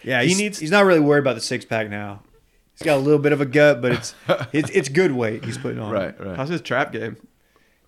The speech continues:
Speaker 1: Really good, man. He's been doing a lot of upright rows.
Speaker 3: This is the most ridiculous
Speaker 2: You know, I've always
Speaker 3: conversation.
Speaker 2: said that, like, good traps, like, you, that's when you can start wearing cardigan sweaters. So if Randy starts getting those, like, t-, those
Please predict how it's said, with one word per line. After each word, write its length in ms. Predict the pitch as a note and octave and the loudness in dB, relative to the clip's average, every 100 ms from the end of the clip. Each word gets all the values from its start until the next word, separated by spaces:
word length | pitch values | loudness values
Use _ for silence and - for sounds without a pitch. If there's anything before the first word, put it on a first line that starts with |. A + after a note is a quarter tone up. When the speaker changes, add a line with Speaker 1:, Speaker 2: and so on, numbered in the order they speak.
| _ - G#2+ _ | _ -20 -20 _
Speaker 1:
Really 240 | A2+ C3 E3+ | -6 -2 2
good, 260 | D#3+ G3+ | 2 0
man. 200 | A2+ A2 | -2 -4
He's 100 | C3 | -6
been 140 | B2 C3 | -8 -6
doing 200 | C3+ C3 | -4 -2
a 60 | A#2+ | 0
lot 140 | B2+ | 2
of 100 | A2+ | 2
upright 360 | B2+ C3 B2 A#2 | 0 0 0 2
rows. 480 | A2+ A#2 G#2 - _ | 0 -2 -8 -16 _
Speaker 3:
This 140 | A2+ | -14
is 100 | B2+ | -12
the 80 | B2 | -10
most 200 | A2+ G#2 | -10 -8
ridiculous 460 | F#2+ G2 F#2+ - A2+ | -10 -10 -12 -8 -2
Speaker 2:
You 60 | |
know, 160 | D#3+ F3+ | 2 4
I've 120 | F3+ | 4
always 220 | E3 D3+ | 2 0
Speaker 3:
conversation. 80 | C#3+ | 0
Speaker 2:
said 200 | D#3 D3+ | -2 -2
that, 100 | B2 | -4
like, 420 | A2+ A#2 - - A#2 | -6 -6 -8 -16 -10
good 200 | B2 A#2+ | -10 -10
traps, 400 | - B2 A#2+ - | -6 -4 -6 -10
like, 200 | G#2+ - | -12 -12
you, 140 | A2+ A2+ | -16 -16
that's 220 | - A#2+ - | -12 -12 -10
when 80 | |
you 60 | B2 | -10
can 100 | B2 | -10
start 200 | - A2 | -10 -8
wearing 160 | A#2 A2 | -8 -8
cardigan 340 | A2+ A2 G#2+ | -8 -8 -12
sweaters. 400 | - A#2 B2+ C3+ | -10 -8 -6 -8
So 200 | C3 A#2 | -10 -10
if 100 | A2+ | -8
Randy 260 | A#2 B2 B2 | -8 -6 -8
starts 300 | - A2+ - | -10 -12 -10
getting 220 | A2 A2 | -12 -12
those, 220 | G#2+ G#2+ | -12 -14
like, 240 | G#2 G#2 - _ _ | -14 -16 -18 _ _
t-, 80 | - _ _ | -20 _ _
those 220 | - - | -18 -18